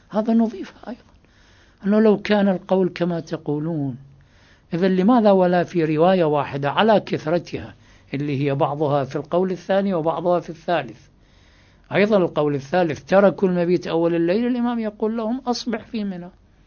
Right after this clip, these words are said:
قل: لماذا ولا إشارة واحدة تشير لأنهم خالفوا؟ والمفروض أنه لو كان كما تقولون القول الأول لكان هذا مخالفة. <clears throat> إذن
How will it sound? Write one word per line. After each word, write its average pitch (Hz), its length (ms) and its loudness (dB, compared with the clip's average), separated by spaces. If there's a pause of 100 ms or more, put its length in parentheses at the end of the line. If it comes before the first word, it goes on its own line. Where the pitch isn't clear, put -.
(720)
قل: 131 140 -8
لماذا 165 340 -6
ولا 214 320 0
إشارة 220 360 0
واحدة 202 360 -2
تشير 190 320 -4
لأنهم 190 360 -2
خالفوا؟ 165 600 -4 (680)
والمفروض 170 520 0
أنه 160 320 -4
لو 151 180 0
كان 156 520 -2 (600)
كما 156 260 4
تقولون 151 460 2
القول 143 320 2
الأول 147 420 0
لكان 117 300 -10
هذا 131 180 -8
مخالفة. - 600 -10 (960)
<clears throat> 165 420 2 (1800)
إذن 247 380 10